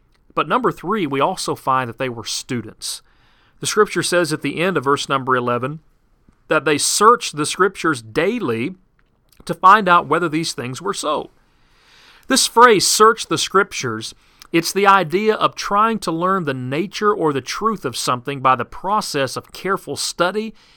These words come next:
evaluation, and judgment. It is the idea of examining carefully or investigating or studying thoroughly.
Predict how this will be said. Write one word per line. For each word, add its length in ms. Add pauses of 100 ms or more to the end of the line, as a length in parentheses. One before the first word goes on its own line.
(140)
evaluation, 840
and 140
judgment. 540 (440)
It 140
is 160
the 140
idea 380
of 180
examining 640
carefully 640
or 200
investigating 920
or 300 (260)
studying 600
thoroughly. 600